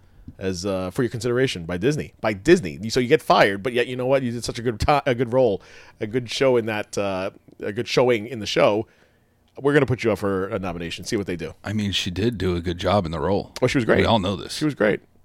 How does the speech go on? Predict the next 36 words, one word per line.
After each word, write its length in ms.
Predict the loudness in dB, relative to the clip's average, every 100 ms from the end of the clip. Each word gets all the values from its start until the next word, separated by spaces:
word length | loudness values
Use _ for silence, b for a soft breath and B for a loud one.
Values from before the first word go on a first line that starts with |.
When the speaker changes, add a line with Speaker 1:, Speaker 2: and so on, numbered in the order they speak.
| -20 _ _ _ _ _ -8
Speaker 1:
Uh, 500 | -4 -4 -4 -6 -8 _ _ _ _ _ _
but 180 | -4 -4
yeah, 240 | 0 2 2
I 40 |
mean, 120 | 0
the, 260 | 2 2 2
the, 200 | 2 0
the 140 | 2
whole 200 | 4 4
role 340 | 4 4 4 2
was 260 | 0 -2
made 260 | -2 -2 -4
for 280 | -4 -2 0
her 160 | -2
by 260 | 0 0 0
Jon 240 | -2 -2
Favreau. 360 | 0 0 0 -4
Like, 180 | -8 -8
she, 240 | -8 -6
he 160 | -4 -4
w-, 200 | -4 -12 _ -14
s-, 380 | -10 -6 -8 -8
specifically 540 | -12 -8 -6 -4 -2 -2
wanted 280 | 0 -2 2
her 320 | 2 0 b b b b b b
and 140 | -6 2
got 220 | 4 4
her, 180 | 2 -2 _ _ -4
uh, 40 | 2
after 320 | 4 2 0
seeing 500 | 0 0 0 -2 -6 -2
her 220 | 0 0
in 340 | 0 -2 -2
Deadpool 460 | 2 2 2 -2 -4 _ _ _ -2
and 380 | 0 -2 -6
s-, 540 | -6 -2 -2 -2 -4